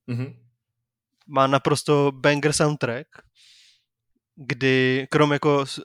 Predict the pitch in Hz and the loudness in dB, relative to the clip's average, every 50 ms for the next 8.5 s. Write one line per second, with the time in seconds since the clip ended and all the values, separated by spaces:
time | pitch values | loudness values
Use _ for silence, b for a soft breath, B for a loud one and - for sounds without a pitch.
0 | _ - - - - 156 185 165 151 - 180 170 165 147 147 156 - - 151 143 | _ -6 -4 -4 -2 0 0 0 2 2 0 0 0 0 -2 -2 0 0 -2 -2
1 | 151 147 143 147 143 147 139 - - 135 - 151 139 143 151 - - - 143 135 | -2 -6 -4 0 2 2 2 2 0 -4 -4 -4 -4 -4 -4 -4 -2 -2 -2 -2
2 | - 165 147 156 - - 143 127 127 127 147 135 - - 151 143 - 147 143 139 | -2 -2 -4 -4 -2 -2 -2 -2 -2 -2 -4 -6 -4 -2 -2 0 2 0 0 0
3 | 139 135 131 _ _ _ _ _ - _ _ _ _ _ - 131 127 _ _ - | -4 -12 -18 _ _ _ _ _ -20 _ _ _ _ _ -20 -20 _ _ _ -14
4 | 135 135 139 139 139 - 139 143 135 - 151 147 160 156 - - 143 139 135 123 | -6 -2 -2 0 0 -2 -2 -4 -2 0 2 2 2 0 0 -2 -2 -2 0 -2
5 | 127 127 131 131 120 139 135 147 - - - 151 135 - - 139 127 - 135 - | -4 -6 -6 -6 -6 -6 -6 -8 -8 -4 -4 -4 -4 -2 -4 -6 -6 -8 -10 -6
6 | - 143 139 - - 139 135 131 135 _ _ _ _ _ _ _ _ _ _ _ | -4 -4 -4 -4 -6 -8 -10 -10 -12 _ _ _ _ _ _ _ _ _ _ _
7 | _ _ _ _ _ - - 113 143 139 143 139 147 151 143 143 139 143 143 - | _ _ _ _ _ -10 -4 -2 0 2 2 2 2 2 2 2 0 0 -2 -2
8 | - 156 135 120 117 120 - 123 113 117 | -2 -2 -2 0 -2 -6 -8 -8 -10 -10